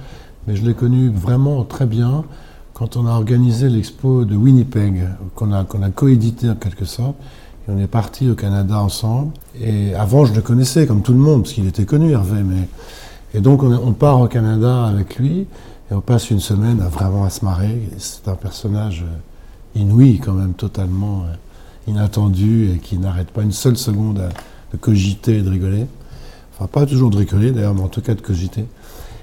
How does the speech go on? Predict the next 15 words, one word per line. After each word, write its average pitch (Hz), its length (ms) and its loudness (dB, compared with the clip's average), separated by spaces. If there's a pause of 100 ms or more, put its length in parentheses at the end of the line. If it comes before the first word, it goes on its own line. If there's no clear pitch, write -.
(120)
Et 120 40 -4
voilà, 139 360 2
et 120 200 2
donc, 123 380 2
euh, 110 500 0
depuis 110 360 -2
ce 131 160 -4
moment-là, 117 320 2
j'ai 135 160 0
découvert 120 520 2
le 107 140 2
type, 175 320 -2
le 113 100 0
mec, 165 380 0 (420)
l'artiste, - 600 -6